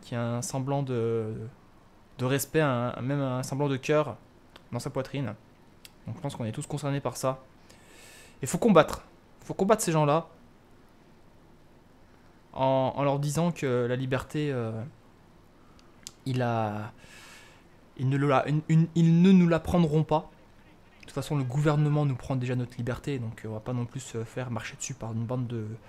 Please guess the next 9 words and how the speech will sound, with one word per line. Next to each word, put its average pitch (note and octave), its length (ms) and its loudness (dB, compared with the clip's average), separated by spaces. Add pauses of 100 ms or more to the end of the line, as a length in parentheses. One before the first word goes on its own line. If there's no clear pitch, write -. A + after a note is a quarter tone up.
(460)
de A#2+ 80 -4
cons C#3 180 -6
supplémentaires, B2+ 760 -4
hein, C3+ 140 -4
on B2+ 40 -6
est A#2+ 60 -4
d'accord ? F3+ 340 -4 (1000)
Donc, - 240 -12
euh, G#2+ 280 -6